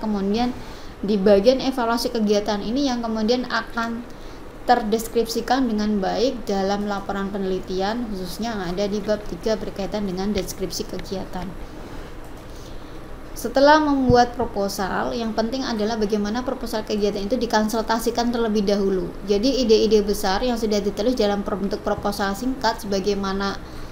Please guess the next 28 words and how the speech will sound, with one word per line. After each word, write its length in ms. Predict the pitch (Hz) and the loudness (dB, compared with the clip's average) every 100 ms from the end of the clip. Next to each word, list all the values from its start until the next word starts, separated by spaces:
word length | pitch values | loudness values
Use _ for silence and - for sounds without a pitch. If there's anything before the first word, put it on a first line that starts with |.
| - - - | -12 -12 -6
eh, 320 | 208 196 196 196 | -2 0 0 0
poin-poin 480 | 214 208 208 208 202 | 2 2 0 0 0
yang 80 | 202 | -2
sudah 240 | 202 196 | 0 0
diterangkan 480 | 196 - 190 190 190 | -2 -2 -2 -2 -2
di 80 | 185 | -2
atas 320 | - 190 185 | -4 -6 -6
tadi, 400 | 185 175 214 285 - - - - - - | -6 -4 -4 -4 -6 -12 -12 -12 -12 -8
dikonsultasikan 800 | 208 226 220 226 214 214 240 269 | -2 0 0 0 -2 -2 -2 -4
kepada 240 | 262 233 214 | -2 -2 -2
pembimbing 320 | 214 214 208 208 | 0 2 2 2
lapangan 560 | 190 190 175 175 170 190 | 0 -2 -2 -2 -4 -2
untuk 160 | 208 220 | -2 0
dinilai 400 | 202 202 196 202 | 0 0 0 -2
kelayakannya, 960 | 196 190 190 180 190 190 240 240 233 | -2 -2 -2 -2 -2 -2 -2 -2 -2
untuk 160 | 214 202 | -2 -2
dinilai, 320 | 185 190 202 | 0 -2 -2
diberikan 480 | 202 196 190 220 220 | -2 0 0 0 0
masukan, 640 | 208 214 202 - 185 185 208 - - - - - | 0 -2 -4 -4 -4 -4 -8 -12 -14 -14 -8 -4
agar 320 | 202 247 247 | 2 2 0
kemudian 400 | 220 226 220 247 | -2 0 2 2
dalam 240 | 196 196 | 0 -2
tahap 240 | - 202 196 | -4 -4 -2
pelaksanaannya 800 | 190 185 190 180 170 175 190 233 | -4 -4 -4 -4 -2 -2 -2 -2
bisa 160 | 208 202 | -2 -2
berjalan 400 | 190 170 190 185 | -2 -2 0 0
lancar 320 | 180 180 226 | 0 0 -2
dan 320 | 214 196 196 | 0 -2 -2